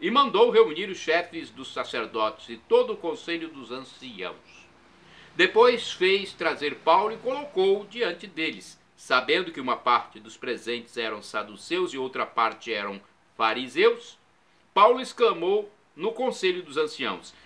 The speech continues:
"Irmãos, eu sou fariseu e filho de fariseus. Estou sendo julgado por causa da nossa esperança na ressurreição dos mortos."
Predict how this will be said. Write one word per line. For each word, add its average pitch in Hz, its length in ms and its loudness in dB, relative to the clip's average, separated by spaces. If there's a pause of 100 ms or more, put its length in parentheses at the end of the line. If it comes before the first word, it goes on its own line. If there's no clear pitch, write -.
(100)
"Irmãos, 214 540 4
eu 180 100 0
sou 240 220 2
fariseu 262 640 2
e - 40 -12
filho 254 280 -8
de 262 100 -12
fariseus. 262 800 0 (640)
Estou - 260 4
sendo 185 240 -4
julgado 190 560 2
por 185 200 -10
causa 247 640 4
da 185 180 -2
nossa 214 400 4
esperança 190 640 2
na 190 120 -2
ressurreição 143 680 -6
dos 120 200 -18
mortos." - 880 0